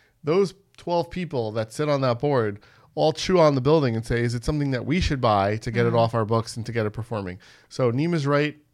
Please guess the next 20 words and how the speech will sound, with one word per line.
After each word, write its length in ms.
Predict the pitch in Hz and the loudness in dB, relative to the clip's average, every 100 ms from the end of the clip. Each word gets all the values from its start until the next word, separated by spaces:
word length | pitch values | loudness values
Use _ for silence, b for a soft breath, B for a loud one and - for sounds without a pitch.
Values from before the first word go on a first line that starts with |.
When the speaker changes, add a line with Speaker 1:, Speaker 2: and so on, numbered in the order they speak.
| - | -12
Speaker 1:
The 200 | 120 135 | -10 -2
average 480 | 135 165 175 151 - | 2 2 0 -6 -2
person 600 | 180 180 - 120 120 113 b b b | -2 0 -4 -6 -8 -12 b b b
is 120 | 127 117 | -12 -8
gonna 180 | 127 117 | -6 -4
find 360 | - 165 151 | 0 0 2
that 120 | 135 117 | 0 -2
deal 340 | 127 123 120 | -2 0 -2
and 160 | 123 117 | -4 -4
it's 160 | 113 | -4
already 260 | 143 139 131 | -4 -2 -2
gonna 220 | 120 113 | -2 -4
be 100 | 110 | -4
garbage. 580 | 110 104 95 87 92 - b b b - | 0 2 0 -4 -10 -18 b b b -10
Um, 300 | 107 101 110 | -6 -6 -8
so 100 | 117 | -8
that's 220 | 120 127 123 | -6 -6 -6
very 180 | 127 120 | -6 -4
important. 520 | 120 113 - 107 - | -6 -8 -10 -14 -4
Always 500 | 147 147 160 135 | 0 2 2 0